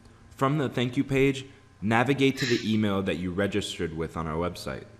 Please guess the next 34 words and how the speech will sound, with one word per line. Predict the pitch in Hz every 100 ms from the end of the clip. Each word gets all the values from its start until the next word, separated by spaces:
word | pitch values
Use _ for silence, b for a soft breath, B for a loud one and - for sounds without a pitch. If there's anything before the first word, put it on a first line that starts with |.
| - - _ _ _ _ _ _ _
Throughout | 123 151 156
this | 151 143
installation | 120 123 110 104 107 117 107
process, | 110 107 110 107 -
you | 107
will | 87 95 104
receive | 101 95 107 98
two | - 104
emails | - 92 95 95
from | - 101
us. | 101 101 - -
You're | 117 120
currently | 117 - 123 120 117
looking | 107 104 110
at | 98 95
the | 90
first | - 101 104 -
of | 92 85
the | 92 90
two | - 107
emails. | - 101 107 110 123 - b b b b b _ -
This | 151 151 120
email | 127 127 117
essentially | 104 - 113 117 110
confirms | 98 110 98 98 101 107
that | 104 76
you | 92
did | 82 104 101
request | 95 - 101 -
a |
demo | 87 92 92 90
through | 98
our | 87
website, | 90 107 - 113 110